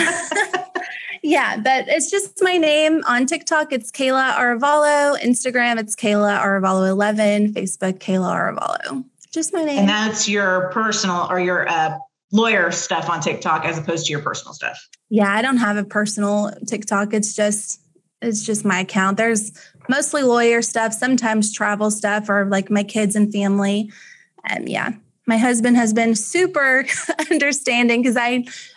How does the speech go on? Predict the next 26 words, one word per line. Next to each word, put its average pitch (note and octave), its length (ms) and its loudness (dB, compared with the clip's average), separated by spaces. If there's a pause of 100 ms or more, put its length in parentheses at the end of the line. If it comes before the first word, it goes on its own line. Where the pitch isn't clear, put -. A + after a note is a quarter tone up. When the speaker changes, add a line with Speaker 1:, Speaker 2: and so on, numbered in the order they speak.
(140)
Speaker 1:
I A#3 140 0
know A#3+ 240 6
it A#3 80 2
has G#3+ 260 0
to A#3 60 0
be G#3 140 4
annoying G3+ 720 2
with G#3 180 -2
the G#3 80 2
amount G3 240 4
of G3 60 0
stuff - 240 -4
I - 100 -4
post. - 460 -6 (180)
So - 120 -6
love B3+ 640 0
you, F4 120 4
Jose. C#4+ 600 0 (140)
<laughs> - 60 -4 (1400)
Speaker 2:
Well, C4+ 120 0
it - 180 0
does G4 300 -2
sound F4+ 200 0
like A3+ 380 0
it G#3 160 -2
is G#3 380 -2